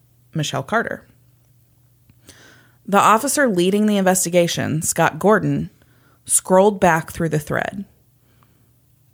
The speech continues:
To his astonishment, Carter appeared to have been not discouraging Roy's suicidal thoughts,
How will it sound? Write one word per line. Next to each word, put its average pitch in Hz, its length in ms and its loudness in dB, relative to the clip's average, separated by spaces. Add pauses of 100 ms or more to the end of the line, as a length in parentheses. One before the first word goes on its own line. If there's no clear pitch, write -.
(220)
To 208 100 -2
his 247 260 2
astonishment, 185 760 0
Carter 220 360 0
appeared 151 580 -2 (160)
to 151 560 0 (440)
have 175 200 -2
been 165 420 2 (240)
not 175 360 0
discouraging 160 880 2
Roy's 151 340 0
suicidal 151 480 0
thoughts, - 540 -2